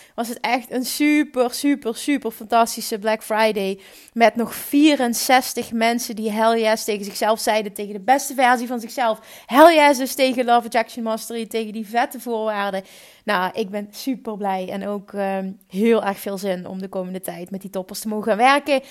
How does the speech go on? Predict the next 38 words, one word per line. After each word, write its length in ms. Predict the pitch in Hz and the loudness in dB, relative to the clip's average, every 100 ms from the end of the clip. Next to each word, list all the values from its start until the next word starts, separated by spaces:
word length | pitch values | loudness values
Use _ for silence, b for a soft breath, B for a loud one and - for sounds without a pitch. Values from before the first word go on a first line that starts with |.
| B B B | B B B
En 80 | |
nou, 180 | 226 165 | 2 2
ik 100 | 202 | 2
was 160 | 247 247 | 2 6
eigenlijk 320 | 254 370 349 | 8 8 6
een 60 | 285 | 2
beetje 240 | 311 - | 0 0
flabbergasted, 840 | 277 254 247 240 262 - 226 220 | 2 2 2 2 2 2 -2 -4
omdat 600 | - 226 220 208 202 208 214 | -4 0 4 4 4 0 -4
ik 160 | 202 | -8
die 100 | - | -10
training 300 | - 208 208 | -10 -8 -8
natuurlijk 260 | 202 202 196 | -8 -10 -8
een 60 | |
maand 200 | 196 208 | -10 -10
geleden 260 | - 202 190 | -10 -10 -10
heb 80 | 190 | -10
gelanceerd. 640 | 202 220 - 349 320 - - b b b | -10 -8 -6 -6 -6 -8 -20 b b b
En 320 | 269 254 240 - | 0 0 -2 -4
nu 180 | 247 | -2
waren 260 | 226 196 190 | 0 0 0
er 140 | 190 | -4
gewoon 200 | - 185 | -6 -8
weer 200 | 185 190 | -4 -4
vierenzestig 600 | 185 208 196 185 180 - | -6 -8 -10 -8 -10 -10
mensen 340 | 185 190 185 185 | -14 -14 -14 -14
die, 260 | 185 185 | -14 -10
eh, 120 | - 85 - | -10 -10 -8
die 160 | 247 | -4
mee 240 | 226 269 254 | -2 0 0
wilden 260 | 190 180 | -2 -2
doen. 180 | 175 175 | -6 -8
Dus 200 | 196 214 | -8 -8
het 140 | - | -4
was 140 | 262 294 | 0 4
echt, 340 | 320 - - | 6 4 0
echt 240 | 277 311 - _ | 0 0 -2 _
top. 360 | 269 196 196 | -2 -2 -6